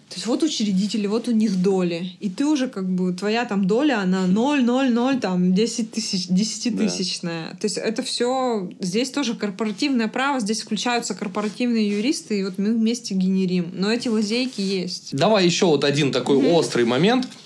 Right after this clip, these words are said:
Speaker 1: Мгм.
Speaker 2: А чего, если, а, ну, допустим, я не знаю, там, я, короче, этот, а, второй Эскобар. Вот. У меня,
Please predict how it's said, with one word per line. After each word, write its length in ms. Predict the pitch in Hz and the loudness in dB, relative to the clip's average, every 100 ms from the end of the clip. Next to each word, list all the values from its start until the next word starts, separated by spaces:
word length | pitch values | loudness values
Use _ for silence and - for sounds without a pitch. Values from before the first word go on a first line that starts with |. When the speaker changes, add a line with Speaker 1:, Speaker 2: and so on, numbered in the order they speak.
| 208 | -2
Speaker 1:
Мгм. 180 | 226 - | -2 -2
Speaker 2:
А 220 | - 131 120 | -2 0 0
чего, 320 | - 160 240 | 0 2 2
если, 640 | 175 156 165 202 185 180 - - - | 2 2 2 4 4 2 -4 -16 -4
а, 500 | 127 127 127 120 107 - | 0 2 4 2 0 0
ну, 180 | 165 | 2
допустим, 500 | 127 117 135 - 107 | 2 2 0 -2 0
я 140 | 101 113 | 0 0
не 60 | 113 | 0
знаю, 240 | 117 101 | 0 -2
там, 260 | 98 87 87 | -2 -2 -2
я, 220 | 98 151 | 0 0
короче, 440 | 156 135 123 - 117 | 2 0 0 0 0
этот, 240 | 101 92 - | -2 -6 -4
а, 160 | 95 87 | -2 -2
второй 480 | - 127 165 185 | 0 0 4 4
Эскобар. 560 | 139 - 143 127 110 85 - - | 2 2 0 2 0 0 -8 -2
Вот. 320 | 113 113 95 | 2 2 2
У 120 | 104 | 0
меня, 480 | 113 135 196 185 180 | 2 2 4 2 -2